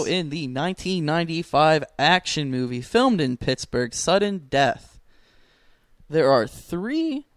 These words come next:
Speaker 2: N H L players that made cameos in the movie.
Speaker 1: Three N H L players that
Speaker 2: Real
Speaker 1: made
Speaker 2: life
Speaker 1: cameos.
Speaker 2: ass hockey playing N H L players
Speaker 1: Cool.
Speaker 2: that made cameos in the movie. What are the three N H L players?
Speaker 1: Mm-hmm. Mm-hmm.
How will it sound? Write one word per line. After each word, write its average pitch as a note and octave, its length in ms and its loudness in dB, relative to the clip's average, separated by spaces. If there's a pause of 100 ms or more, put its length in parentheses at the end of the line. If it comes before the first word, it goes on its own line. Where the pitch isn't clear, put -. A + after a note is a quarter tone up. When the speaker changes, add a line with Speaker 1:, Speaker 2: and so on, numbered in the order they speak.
Speaker 2:
N E3+ 160 0
H G#3 240 -4
L G3 120 -4
players C3 520 -8
that A#2 160 -16
made D3 360 -18
cameos B2+ 680 -12 (140)
in C3 340 -4
the C3+ 80 -4
movie. B2+ 680 -8 (140)
Speaker 1:
Three E3+ 400 -4
N E3 160 -4
H F3 200 -2
L D#3+ 140 4
players B2 400 -4
that - 80 -6
Speaker 2:
Real E3+ 200 4
Speaker 1:
made G3+ 60 2
Speaker 2:
life E3 340 2
Speaker 1:
cameos. G#2 200 -4
Speaker 2:
ass C3+ 200 -6
hockey C3 360 -8
playing B2+ 420 -8
N A#2 140 -10
H A#2+ 220 -14
L A#2 160 -10
players A2+ 640 -12 (220)
Speaker 1:
Cool. G#2+ 380 4
Speaker 2:
that A2 160 -2
made A#2+ 280 0
cameos C3 540 -6
in B2+ 60 -4
the B2+ 80 -2
movie. C3+ 640 -6 (420)
What C3 420 0
are D3 200 2
the A2+ 200 -2
three D#3+ 720 -10
N C3+ 140 -2
H C#3 260 -4
L B2+ 180 2
players? - 640 -8 (240)
Speaker 1:
Mm-hmm. B2+ 320 -4 (280)
Mm-hmm. B2+ 240 -6